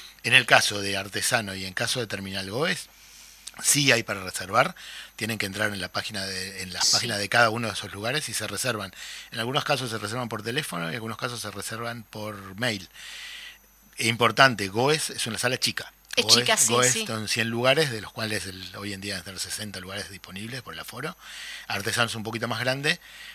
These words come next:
Speaker 2: Y Sala
Speaker 1: Este,
Speaker 2: Verdi es un,
Speaker 1: y
Speaker 2: un
Speaker 1: Sala
Speaker 2: solis-,
Speaker 1: Verdi
Speaker 2: un
Speaker 1: son
Speaker 2: solicito, un
Speaker 1: ciento sesenta
Speaker 2: solicito.
Speaker 1: lugares.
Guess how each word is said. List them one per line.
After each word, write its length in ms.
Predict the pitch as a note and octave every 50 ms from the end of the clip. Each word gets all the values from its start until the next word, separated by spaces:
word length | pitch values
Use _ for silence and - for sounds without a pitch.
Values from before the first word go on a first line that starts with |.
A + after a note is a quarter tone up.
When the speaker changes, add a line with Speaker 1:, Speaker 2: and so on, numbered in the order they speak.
| - - - -
Speaker 2:
Y 120 | G#3+ G#3+
Sala 280 | G3+ - A3 G3 G3 G3
Speaker 1:
Este, 120 | F#3+ F#3 F#3
Speaker 2:
Verdi 160 | F#3 G3+ A3+
es 120 | A3+ - -
un, 240 | F#3 E3 D#3+ D#3 D#3 -
Speaker 1:
y 120 | D3+ D#3
Speaker 2:
un 40 | A#2+
Speaker 1:
Sala 240 | - - C3+ C3+ C#3+
Speaker 2:
solis-, 140 | C#3+ D3 D3+
Speaker 1:
Verdi 120 | E3 F3+
Speaker 2:
un 40 | F#3
Speaker 1:
son 160 | A#3+ B3+ -
Speaker 2:
solicito, 580 | - C4 B3+ B3 B3 - - C#4 B3+ - - D#3+
un 60 | -
Speaker 1:
ciento 240 | C#3+ D3+ D#3 C4 D#3
sesenta 160 | B2+ - C#4+ -
Speaker 2:
solicito. 200 | D3 C#3+ C#3 C3
Speaker 1:
lugares. 280 | A#2+ A2 G2 F#2 F2